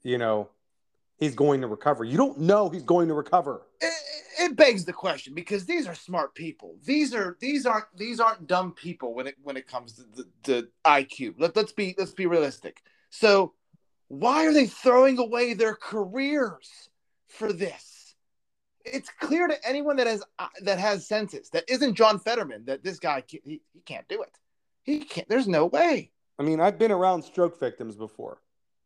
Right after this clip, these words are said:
Speaker 1: I haven't seen a stroke victim truly. I mean, I'm not, I haven't been around that many, but the ones I have been around, I haven't seen make a full recovery.
Speaker 2: I'm gonna
Speaker 1: Uh,
Speaker 2: flash you everyone
Speaker 1: especially
Speaker 2: back
Speaker 1: the
Speaker 2: here.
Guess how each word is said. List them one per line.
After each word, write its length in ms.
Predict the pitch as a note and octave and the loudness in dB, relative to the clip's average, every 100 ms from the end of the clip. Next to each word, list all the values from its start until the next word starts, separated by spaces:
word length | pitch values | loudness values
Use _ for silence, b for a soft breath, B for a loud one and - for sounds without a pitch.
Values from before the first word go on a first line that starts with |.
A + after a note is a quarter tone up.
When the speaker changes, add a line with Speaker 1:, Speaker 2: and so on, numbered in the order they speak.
| _ _ _ _ _ _ _ - | _ _ _ _ _ _ _ 2
Speaker 1:
I 120 | F#3 | 4
haven't 260 | A3 F#3+ - | 4 -2 0
seen 160 | G#3 | 2
a 40 | E3+ | 2
stroke 320 | - F#3 F#3 | 2 2 2
victim 380 | D#3+ D#3+ C#3+ C#3 | -2 0 -4 -4
truly. 400 | - D#3+ D3 C#3 | -4 -2 -2 -4
I 40 | |
mean, 200 | C#3+ C#3 | -4 0
I'm 240 | D#3 D#3 | 0 0
not, 240 | E3 E3+ F3 - | 0 0 -2 -8
I 60 | |
haven't 140 | D3 F3+ | -6 -4
been 80 | F#3+ | 0
around 220 | F#3+ F#3+ | 0 2
that 200 | F#3+ F#3+ | 0 0
many, 380 | G#3 G3+ D3 - _ _ _ _ | 0 0 -4 -10 _ _ _ _
but 100 | - | -6
the 40 | D#3+ | -2
ones 200 | F3+ E3+ | 2 4
I 80 | |
have 180 | F#3+ A#3 | 4 2
been 120 | E3+ | -2
around, 440 | D3+ C#3+ C#3 C3+ C3+ _ _ _ D3 | -4 -2 0 -2 -6 _ _ _ -2
I 60 | |
haven't 180 | D#3+ D3+ | 0 -2
seen 200 | D#3+ D3+ | -6 -4
make 160 | C#3+ C3+ | -4 -6
a 20 | |
full 240 | - D3+ | -6 -6
recovery. 460 | B2+ B2 B2+ G#2 - _ _ _ _ _ _ _ | -4 -4 -4 -6 -14 _ _ _ _ _ _ _
Speaker 2:
I'm 140 | C4 | 4
gonna 120 | F#4+ F4 | 6 4
Speaker 1:
Uh, 40 | |
Speaker 2:
flash 340 | C4 C4 G#3 G#3 | 4 2 2 0
you 100 | G3+ | 2
everyone 280 | E3+ F#3 C#3+ | 2 2 0
Speaker 1:
especially 20 | |
Speaker 2:
back 240 | D3 B2 | 0 -2
Speaker 1:
the 80 | C#3 | -6
Speaker 2:
here. 160 | A2 | -10